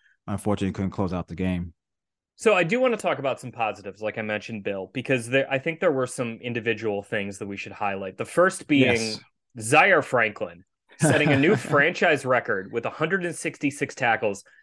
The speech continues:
Speaker 2: And Bill, it was kinda touch and go there 'cause Zaire was tied with Shaquille Leonard, his record of a hundred and sixty-three. He was tied with it in the second half. And then Zaire hurts his ankle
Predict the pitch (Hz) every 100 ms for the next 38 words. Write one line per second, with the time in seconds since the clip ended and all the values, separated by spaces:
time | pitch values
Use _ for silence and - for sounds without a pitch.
0 | _ 139 135 151 139 214 294 - 240 180
1 | 196 190 165 135 165 127 107 135 113 117
2 | 175 214 185 139 - - - 180 180 131
3 | 104 - _ _ _ - 139 135 _ _
4 | _ - 147 - 190 185 160 113 101 98
5 | 131 117 _ 123 123 143 156 123 110 151
6 | 160 147 - - 135 123 127 113 110 -
7 | - 147 170 165 147 110 113 113 156 -
8 | 117 120 98 _ _ _ _ _ - 143
9 | 147 135 135 151 156 - - 143 - 120
10 | 120 143 76 67